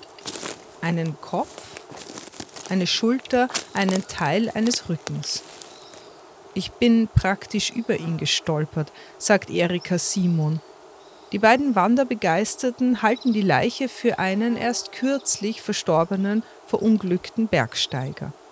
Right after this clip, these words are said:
Sie steigen ab und informieren den Wirt einer nahegelegenen Hütte. Am Tag darauf steigt dann eine Handvoll Leute zum Thiesenjoch hinauf, um eine Bergung vorzubereiten.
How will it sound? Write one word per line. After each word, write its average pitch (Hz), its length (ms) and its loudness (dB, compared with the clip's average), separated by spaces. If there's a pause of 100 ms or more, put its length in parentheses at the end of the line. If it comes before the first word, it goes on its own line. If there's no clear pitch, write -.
(200)
Sie - 160 0
steigen 196 400 2
ab - 240 0
und 240 240 2
informieren 226 580 2
den 247 220 4
Wirt 233 320 2
einer 185 320 0
nahegelegenen 175 1080 0
Hütte. 160 360 0 (1400)
Am 196 140 2
Tag 214 320 6
darauf 180 560 0
steigt - 640 -2
dann 262 300 4
eine 185 400 0
Handvoll 196 500 0
Leute 208 560 0
zum 226 260 2
Thiesenjoch 254 540 2
hinauf, 185 560 2 (240)
um 247 160 6
eine 269 200 4
Bergung 147 540 2
vorzubereiten. 156 1120 -4